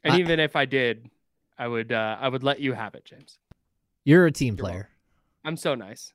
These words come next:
Speaker 2: Yeah. I, on the other hand, am not a team player. I'm taking my chair and going to the other side.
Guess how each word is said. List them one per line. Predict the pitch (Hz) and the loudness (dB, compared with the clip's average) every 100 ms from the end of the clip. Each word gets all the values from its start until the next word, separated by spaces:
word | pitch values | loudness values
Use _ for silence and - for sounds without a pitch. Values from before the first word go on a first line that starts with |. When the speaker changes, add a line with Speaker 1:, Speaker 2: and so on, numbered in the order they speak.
| _ | _
Speaker 2:
Yeah. | 113 - _ _ | -6 -6 _ _
I, | 143 156 160 | 0 4 4
on | 143 | 4
the | 127 | 4
other | 120 113 | 4 2
hand, | 110 104 | 0 -2
am | 98 | -4
not | 104 104 98 | 0 0 0
a | 95 | -4
team | 95 104 | -4 -6
player. | 92 95 87 | -2 -2 0
I'm | 90 | -2
taking | 101 101 101 | -2 -2 0
my | 87 | -2
chair | 90 90 | -2 -4
and | 85 | -4
going | 82 87 | -4 -6
to | 80 | -6
the | 87 | -6
other | 80 82 | -6 -8
side. | - - - | -12 -16 -16